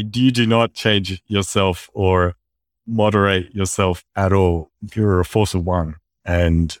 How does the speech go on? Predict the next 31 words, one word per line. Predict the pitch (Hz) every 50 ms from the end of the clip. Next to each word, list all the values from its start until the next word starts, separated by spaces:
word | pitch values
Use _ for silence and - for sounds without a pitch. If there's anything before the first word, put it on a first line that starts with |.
| _ _ -
you | 95 101 104
need | 107 98 90 -
to | 92
find | - - 92 92 90 90 85
groups | - 95 92 85 - -
that | - 92 - - _ _ _ _ _ _ _
completely | - 101 - - 117 113 101 101 92
accept | 87 - - - 92 - -
your | - 90 90
individuality. | 90 87 85 82 90 82 - 92 90 90 92 92 90 90 87 80 80 85 - _ _ _ _ _ _ -
And, | 190
you | 233 196
know, | 120 104 - _ _ _ _ -
uh, | 117 113 -
that's | - 143 - - -
not | 143 143 143
a | 135 117 - _ _ _
bad | 107 107 110 117
or | 120 117 110
a | 107
good | 104 123 113 -
thing. | - 143 139 107
That's | 101 104 - -
the | 107
interesting | - - - - 107 98 85
thing | 98 104 110
about | 107 95 85
cultural | - - 101 98 90 - 95 87
values. | 87 92 98 98 98 85 85 -
They're | - 90 85
just, | - - 90 82 - - - - -